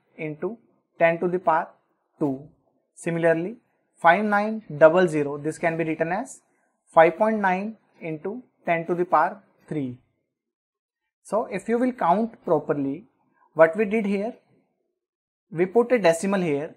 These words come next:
and after the decimal we are having only one digit. So we'll take power of ten as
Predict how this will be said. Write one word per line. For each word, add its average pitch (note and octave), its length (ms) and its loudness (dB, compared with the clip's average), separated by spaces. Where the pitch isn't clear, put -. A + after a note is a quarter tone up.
and F3 260 -4
after D3+ 280 2
the G3+ 120 -4
decimal F#3+ 380 0
we G3 140 -2
are F#3 80 0
having F3 240 0
only F#3 180 -2
one E3+ 260 0
digit. C3+ 320 -8
So - 160 -4
we'll F3+ 280 -4
take F3+ 240 -4
power D#3 320 4
of G3+ 160 -4
ten D#3+ 180 0
as A#3 280 -10